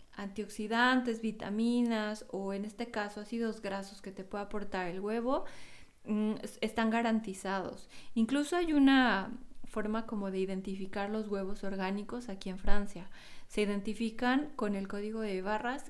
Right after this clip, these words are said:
que comienza con cero F R, y entonces ahí el cero indica que se trata de, de huevo de tipo orgánico.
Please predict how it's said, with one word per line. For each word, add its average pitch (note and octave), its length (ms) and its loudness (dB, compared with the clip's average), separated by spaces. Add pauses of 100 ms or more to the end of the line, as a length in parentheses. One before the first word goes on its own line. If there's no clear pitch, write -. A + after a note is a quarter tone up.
que G3+ 140 -2
comienza G#3 560 -2 (440)
con B3 320 4 (140)
cero C4 560 2
F A#3 380 -4
R, G3 340 -4 (300)
y A3 100 2
entonces A#3+ 400 0
ahí A3+ 320 0
el A3 160 -2
cero A#3+ 340 -2
indica A#3+ 560 0
que G3+ 140 -4
se G3 140 -8
trata G3 400 -4
de, G3 240 -4
de F#3 180 -2
huevo G3 320 -2
de F#3+ 160 -4
tipo - 400 -8
orgánico. G3 640 -6